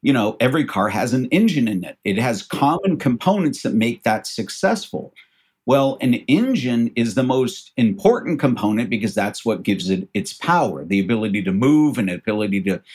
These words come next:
to go forward. And so when you think about it, you know,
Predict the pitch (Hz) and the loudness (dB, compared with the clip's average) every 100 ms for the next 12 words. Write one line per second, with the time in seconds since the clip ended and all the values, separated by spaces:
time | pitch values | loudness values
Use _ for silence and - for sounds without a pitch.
0 | - _ 113 110 117 101 - 226 202 98 | -20 _ -2 2 2 2 2 4 4 0
1 | - - _ _ _ _ - 120 120 - | -10 -18 _ _ _ _ 0 0 0 0
2 | 143 131 120 120 120 113 _ _ 120 135 | 2 2 2 0 -2 -6 _ _ 2 2
3 | 127 113 196 277 294 123 110 110 104 120 | 0 0 0 0 0 0 0 0 -2 0
4 | 117 110 110 107 - | 2 2 0 -2 -6